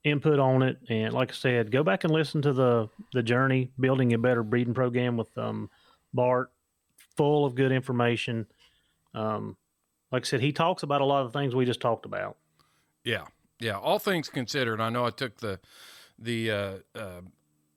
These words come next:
Speaker 2: alternate view there, the opposing view on that, but man, there's so many, there's so many good dogs out there. There really isn't any reason to be taking chances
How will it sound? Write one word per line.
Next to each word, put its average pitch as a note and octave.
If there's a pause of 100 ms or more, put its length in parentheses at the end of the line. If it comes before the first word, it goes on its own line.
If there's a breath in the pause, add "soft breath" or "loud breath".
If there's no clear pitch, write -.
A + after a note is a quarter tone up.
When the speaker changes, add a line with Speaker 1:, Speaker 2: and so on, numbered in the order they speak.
(140)
Speaker 2:
alternate B2+
view A2+
there, G#2+
the G2+
opposing A2+
view G#2
on G2+
that, G2+
but G#2+
man, C3+
there's A#2
so C#3
many, A#2 (420 soft breath)
there's C3+
so G3
many E3
good B2+
dogs B2
out A#2
there. A2+ (400 soft breath)
There A#2+
really C3
isn't A2+
any A2+
reason G#2+
to G2
be F#2
taking G2
chances G2